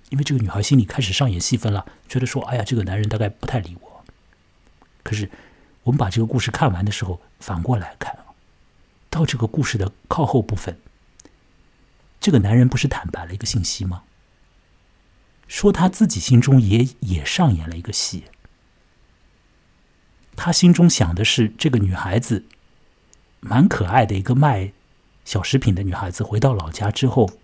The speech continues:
应该会和她老家那边的一个老相好，他们玩得很开心。那么我在城市里面，我就，我在那个上大学那个城市里面，我也就不要去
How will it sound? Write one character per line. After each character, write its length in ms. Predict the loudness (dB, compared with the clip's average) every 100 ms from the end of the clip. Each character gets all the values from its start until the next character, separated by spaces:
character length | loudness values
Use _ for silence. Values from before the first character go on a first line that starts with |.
| _
应 180 | 4 4
该 160 | 4 2
会 180 | 2
和 140 | 2 2
她 140 | 2
老 200 | 0 -4
家 220 | -4 0
那 180 | 4 2
边 200 | 2 2
的 80 | 2
一 80 | -2
个 100 | -4
老 160 | -4
相 260 | -6 -2 0
好， 280 | -2 -8 -12 _ _
他 120 | 0
们 140 | 0 0
玩 160 | 0
得 80 | 0
很 100 | 0 -6
开 180 | -6
心。 300 | -6 -6 -8 -10 _ _ _ _ _ _ _
那 120 | 0 4
么 220 | 4 0 _ _ _ _ _
我 220 | -4 -4
在 360 | 0 0 0 -4 _ _ -6
城 160 | -2
市 160 | 0 0
里 80 | -2
面， 160 | -2
我 80 | -2
就， 160 | 0 -2 -4 _
我 100 | 0
在 100 | 2
那 100 | 4
个 140 | 4 2
上 180 | 2
大 120 | 2 2
学 160 | 2
那 120 | 2
个 80 | 2 -2
城 180 | -4
市 100 | -2
里 60 | -2
面， 100 | -6 -10 -2
我 100 | 0
也 20 |
就 100 | 2
不 140 | 0
要 140 | 0 0
去 340 | 0 -2 -2